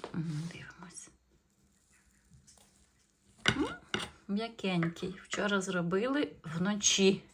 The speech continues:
пів першої десь закінчила. І зранку вже м'якенький.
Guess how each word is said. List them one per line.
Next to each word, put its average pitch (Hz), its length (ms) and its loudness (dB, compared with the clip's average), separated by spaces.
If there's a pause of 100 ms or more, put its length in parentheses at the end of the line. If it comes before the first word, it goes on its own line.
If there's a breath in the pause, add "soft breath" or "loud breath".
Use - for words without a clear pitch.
(120)
пів 180 200 -6
першої 170 600 0
десь 151 220 -4
закінчила. 170 680 -6 (1300 soft breath)
І 196 100 -6
зранку 226 440 0
вже 196 200 -2
м'якенький. 180 840 0